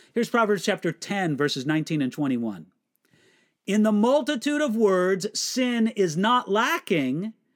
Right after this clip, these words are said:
but he who restrains his lips is wise. The tongue of the righteous is choice silver. The heart of the wicked is worth little. The lips of the righteous feed many,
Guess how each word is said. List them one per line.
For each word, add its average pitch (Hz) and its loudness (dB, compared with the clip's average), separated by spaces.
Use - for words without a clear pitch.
but 170 -4
he 233 -2
who 214 0
restrains 185 -2
his 156 -4
lips 170 -4
is 135 -4
wise. 127 0
The 175 -2
tongue 220 0
of 233 -2
the 277 0
righteous 262 0
is 190 0
choice 254 0
silver. 185 0
The 165 -6
heart 196 -2
of 156 -4
the 143 0
wicked 131 -6
is 127 -6
worth 151 -2
little. 131 -6
The 190 0
lips 226 2
of 226 2
the 220 2
righteous 226 0
feed 247 0
many, 226 0